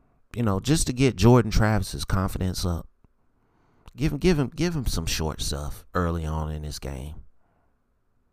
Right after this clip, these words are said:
Okay? So let me know what you think about that segment. Um,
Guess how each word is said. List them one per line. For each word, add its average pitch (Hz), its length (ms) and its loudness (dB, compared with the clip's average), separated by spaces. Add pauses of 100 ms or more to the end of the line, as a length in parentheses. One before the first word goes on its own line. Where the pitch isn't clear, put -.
(320)
Okay? 123 340 4 (1200)
So 95 220 -4
let 110 140 2
me 135 80 2
know 123 120 6
what 107 120 4
you 95 80 0
think 92 180 4
about 80 240 0
that 80 140 0
segment. 69 420 -6 (540)
Um, 98 520 6